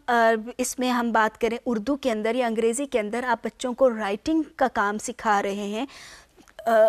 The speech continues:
आपने बच्चों को परसुएसिव राइटिंग सिखा दी है, स्किल डेवलपमेंट तक आप आ गए हैं।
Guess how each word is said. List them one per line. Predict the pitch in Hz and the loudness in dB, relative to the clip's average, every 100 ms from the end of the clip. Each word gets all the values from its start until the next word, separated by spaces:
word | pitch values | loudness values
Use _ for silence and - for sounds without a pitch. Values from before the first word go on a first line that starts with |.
| - 220 226 220 | 4 -6 -8 -2
आपने | 226 226 247 | 0 0 -2
बच्चों | 220 - 247 | -2 -2 -4
को | 240 | -2
परसुएसिव | 226 226 - 247 254 262 220 | -2 -2 0 0 0 -4 0
राइटिंग | 214 208 233 | -2 -2 -6
सिखा | - 240 233 214 | -6 -4 0 0
दी | 214 214 | -2 -8
है, | 226 247 - - - | -8 -10 -14 -20 -12
स्किल | - - 320 277 | -10 2 2 4
डेवलपमेंट | 254 247 247 269 262 | 4 4 2 -2 -2
तक | 269 269 | -2 2
आप | 247 240 - | 0 0 -2
आ | 240 254 | 2 4
गए | 240 196 | 2 -2
हैं। | 196 208 202 | -4 -8 -14